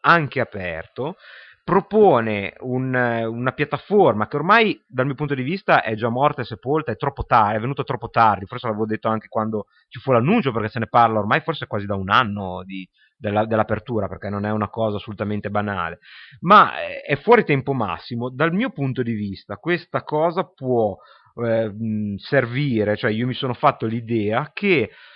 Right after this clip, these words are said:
Nokia possa avere intenzione di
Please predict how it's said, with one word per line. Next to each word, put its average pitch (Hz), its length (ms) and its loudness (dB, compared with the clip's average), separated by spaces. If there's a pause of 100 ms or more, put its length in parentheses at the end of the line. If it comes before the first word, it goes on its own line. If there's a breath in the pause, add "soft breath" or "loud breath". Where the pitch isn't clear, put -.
(120)
Nokia 127 840 2 (280)
possa 131 680 0
avere 139 300 0
intenzione 147 720 -2
di 131 340 -6